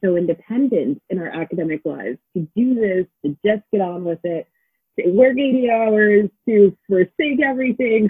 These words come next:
Who cares about your body? Let's just go. It's like, no, we don't <laughs> just go. We, we need to stop and restore and to respect ourselves. And sometimes it's hard in academia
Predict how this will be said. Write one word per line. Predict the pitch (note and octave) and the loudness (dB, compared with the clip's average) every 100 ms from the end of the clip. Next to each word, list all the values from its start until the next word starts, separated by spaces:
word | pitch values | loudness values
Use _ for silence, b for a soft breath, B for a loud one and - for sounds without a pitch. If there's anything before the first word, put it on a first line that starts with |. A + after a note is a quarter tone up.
| - | 4
Who | F#4 | 2
cares | - F4+ D#4+ D4 | 4 0 0 -2
about | D4 B3 | -4 -4
your | B3+ | -8
body? | G#3+ G#3+ G3+ | -6 2 4
Let's | A3 B3 - | 4 0 -8
just | G#3 _ - | -12 _ -2
go. | A3 F3+ D3 | 0 0 -2
It's | D#3 - | -6 -6
like, | G3+ F3 _ _ _ _ - | -4 -4 _ _ _ _ -4
no, | D3+ D3 E3 A2+ - - | -2 2 0 -2 -4 2
we | C4 | 4
don't | D4 - | 4 0
<laughs> | - | -2
just | - - | -2 0
go. | A3 E3+ D3 | 2 2 2
We, | C3+ B2+ - b b b - | 0 -2 -6 b b b -2
we | F3+ F#3+ F#3+ | 4 4 4
need | F3+ E3+ E3 D#3 D3+ - | 2 2 2 0 -2 -6
to | C#3+ - | -12 -10
stop | - - - _ _ - | -12 -12 -20 _ _ -10
and | C#3+ C#3 C3 - | -8 -6 -6 -8
restore | D3+ - - D3 C3+ - - - | -10 -12 -6 -4 -4 -8 -12 -8
and | C#3+ C#3 C#3 - | -4 -4 -6 -6
to | D3 C#3+ D3+ - E3 | -4 -4 -6 -8 -12
respect | - C#4+ C#4+ - - | -10 -10 -10 -12 -12
ourselves. | D3 - F3 - F#3+ F#3 | -10 -10 -12 -14 -12 -8
And | F3 E3 E3+ E3+ _ _ _ A#3+ | -8 -6 -6 -8 _ _ _ -2
sometimes | B3 C4+ A#3+ G#3+ A3+ A#3 - | 0 -2 -4 -2 -2 -4 -2
it's | G#3 - | -4 -2
hard | C#4+ E4+ | -2 0
in | B3+ F3 E3+ - _ _ - | 0 0 -4 -10 _ _ -10
academia | F3+ F3+ D#3+ D#3+ D3+ D#3 | -4 -2 0 -2 -4 -8